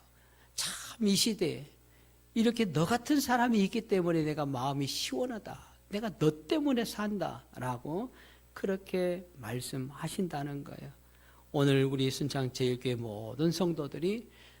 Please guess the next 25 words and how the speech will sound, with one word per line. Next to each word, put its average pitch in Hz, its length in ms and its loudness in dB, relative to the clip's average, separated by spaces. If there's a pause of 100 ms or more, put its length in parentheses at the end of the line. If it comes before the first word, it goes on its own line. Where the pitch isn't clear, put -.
다 - 120 -16
하나님으로부터 185 1080 -2 (120)
이런 139 360 0
말씀을 170 760 2 (340)
들을 165 340 0
수 165 160 -2
있기를 147 760 -2
바랍니다. 131 800 -6 (400)
이렇게 202 260 6
하나님의 190 420 8
은혜에 180 240 10
참여한 165 440 4
자로 151 200 4
살 131 320 0
때 127 520 -2 (320)
하나님께서 120 800 -4
우리 156 300 4
가운데 156 760 2 (240)
선한 170 480 -2
것을 135 260 -4
분별할 135 540 -2
수 123 120 -8
있는 123 300 -2
복을 117 300 -4
주시고, 143 580 -6